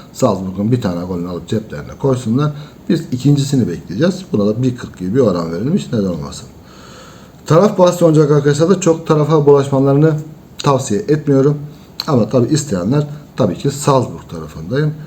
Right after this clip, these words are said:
Ama oran bir kırk bence değmez. Ee, iki atarına da bir kırk vermişler. Ben tarafa çok bulaşmam. İki atarını alıp geçelim derim ama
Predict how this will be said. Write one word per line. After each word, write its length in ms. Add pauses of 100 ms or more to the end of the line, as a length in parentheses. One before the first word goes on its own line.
(180)
Ama 220
oran 480
bir 200
kırk 340
bence 400
değmez. 420 (440)
Ee, 40 (800)
iki 240
atarına 360
da 140
bir 120
kırk 220
vermişler. 460 (480)
Ben 200
tarafa 340
çok 260
bulaşmam. 460
İki 220
atarını 400
alıp 280
geçelim 440 (120)
derim 260
ama 240